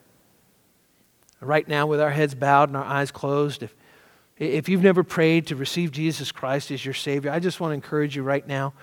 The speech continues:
just open your heart to Him right now. He said, "Come to me if you're weak and heavy laden, and you'll find rest." And so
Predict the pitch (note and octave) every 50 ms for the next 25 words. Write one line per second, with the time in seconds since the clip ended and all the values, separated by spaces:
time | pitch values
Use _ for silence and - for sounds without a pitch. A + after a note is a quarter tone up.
0 | - - - - _ - F3+ - - A3 F3+ - F3+ D#3+ C#3+ C3 G#2+ A2+ C3+ C#3
1 | - - - D3+ C#3+ C#3 C#3 C#3+ C3 D3 C#3 D#3+ F3+ D#3 - F3+ D#3 - - -
2 | E3 E3 E3 D3+ C#3+ C3 C3+ C#3 C#3+ C#3+ C3+ C#3 - _ _ _ - - _ _
3 | _ - - D3 C#3+ C3+ C3 C#3 D3 D3+ D#3+ D#3 - D3 A#2+ - C#3+ C#3 C#3 D3
4 | C#3+ C#3 C3+ C3+ C3 B2+ C3 C3 C3 C#3 - - _ _ _ _ _ _ _ _
5 | _ C3+ C#3 C#3 - - - C3+ C3 C3 B2 A#2+ A#2 A#2 A#2+ B2 - - - -
6 | - - - _ _ _ _ _ _ _ _ _ _ _ _ _ _ _ _ _
7 | _ _ - B2+ - - D#3+ D3